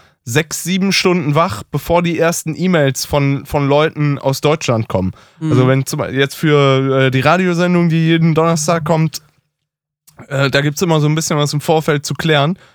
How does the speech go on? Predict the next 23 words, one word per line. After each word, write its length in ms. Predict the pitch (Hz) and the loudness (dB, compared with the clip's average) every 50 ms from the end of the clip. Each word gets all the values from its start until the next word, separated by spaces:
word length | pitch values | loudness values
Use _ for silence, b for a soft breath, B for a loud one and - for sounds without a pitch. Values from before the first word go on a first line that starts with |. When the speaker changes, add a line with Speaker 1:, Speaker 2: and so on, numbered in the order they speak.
| b b b | b b b
Speaker 1:
und 100 | 160 127 | -2 -2
die 60 | 135 | 0
müssen 240 | 139 151 147 - 147 | 0 -2 -2 0 -2
wir 80 | 131 131 | 0 0
tatsächlich 420 | - 135 127 - 151 147 - - | 0 -2 -2 -2 -6 -4 -4 -2
auch 60 | 156 | 0
noch 240 | 143 139 131 - 147 - - | 0 0 -2 -4 -8 -6 -2
mit 240 | 143 139 139 - | -2 -2 -2 -2
Zeitversatz 720 | - - 147 147 147 - - 151 139 131 143 139 - - - | -2 -2 0 -2 -2 -2 -2 -2 0 0 0 -2 -2 -4 -2
aufnehmen 480 | - 147 151 147 - 123 113 113 110 | 0 0 0 0 -2 -2 -2 0 0
und 100 | 113 107 | -2 -2
so, 140 | - 120 117 | -2 -2 0
das 180 | 117 123 123 - | 0 -2 -2 -2
wird 160 | 135 - - | -4 -2 -2
auch 60 | 143 | 0
noch 140 | 131 117 107 | 0 0 0
lustig. 440 | 104 110 110 - - 147 156 160 156 | 0 -4 -4 -4 -4 -4 -4 -4 -8
Speaker 2:
Mhm. 260 | 147 135 135 135 127 _ | -12 -14 -16 -18 -20 _
Speaker 1:
Ich 80 | - - | -4 -4
hab 160 | 135 - - | -4 -4 -6
f-, 200 | - - - - _ _ - | -16 -16 -16 -18 _ _ -20
vor, 320 | - - - 143 143 143 | -10 -2 0 2 2 2
die, 300 | 143 139 139 135 139 - | 2 0 0 0 -2 -4